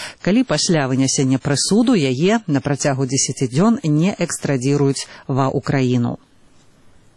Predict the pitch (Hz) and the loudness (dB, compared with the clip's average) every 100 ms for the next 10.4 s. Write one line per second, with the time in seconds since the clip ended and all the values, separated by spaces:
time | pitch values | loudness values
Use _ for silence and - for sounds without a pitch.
0 | - _ _ - - - - - - - | -20 _ _ -20 -20 -20 -16 -14 -10 -10
1 | - 233 320 294 160 156 151 220 233 185 | -2 0 0 0 0 -2 -2 0 0 0
2 | - 190 233 - 220 220 190 202 - 165 | 0 0 0 0 2 2 2 0 0 0
3 | 208 - 214 185 170 165 170 175 170 175 | 0 0 0 2 2 2 2 2 0 2
4 | 175 196 226 170 135 123 143 214 220 170 | 2 2 2 0 -2 -2 0 2 2 0
5 | 160 147 165 170 143 143 170 170 147 131 | 2 2 2 0 0 0 0 2 2 2
6 | 156 139 135 135 180 175 151 151 143 - | 0 0 0 0 0 2 0 0 -2 -6
7 | - 143 - 143 135 127 - _ - - | -2 0 0 0 0 -2 -6 _ -16 -12
8 | - - - 285 302 277 262 269 269 247 | -12 -6 0 2 2 0 0 2 4 4
9 | 196 156 147 165 190 - 175 165 202 226 | 2 0 0 0 -2 0 0 2 2 0
10 | 156 165 175 196 | 2 0 2 0